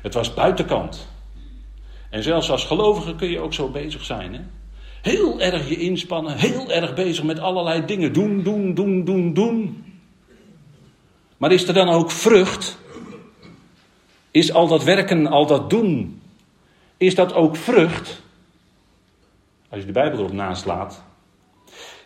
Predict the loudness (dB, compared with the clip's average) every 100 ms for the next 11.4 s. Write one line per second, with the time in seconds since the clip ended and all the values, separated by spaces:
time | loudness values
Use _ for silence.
0 | -4 -2 0 -4 -10 -20 -4 -2 0 0
1 | -2 -6 -4 -4 -4 -4 -4 -6 -10 -20
2 | _ _ _ _ _ _ _ _ -18 -8
3 | -4 -2 -2 -2 -4 -4 -4 -4 -4 -8
4 | -12 -20 _ _ _ _ _ -12 -10 -10
5 | -6 -6 -6 -12 -12 -10 -8 -8 -8 -12
6 | -20 -20 _ _ _ -10 -6 -6 -8 -10
7 | -12 -12 -10 -10 -10 -12 -20 _ _ -18
8 | -10 -10 -10 -20 _ _ _ _ _ -14
9 | -12 -10 -10 -12 -12 -12 -14 -16 -20 -20
10 | _ _ _ _ _ -14 -8 -6 -6 -10
11 | -10 -14 -16 -20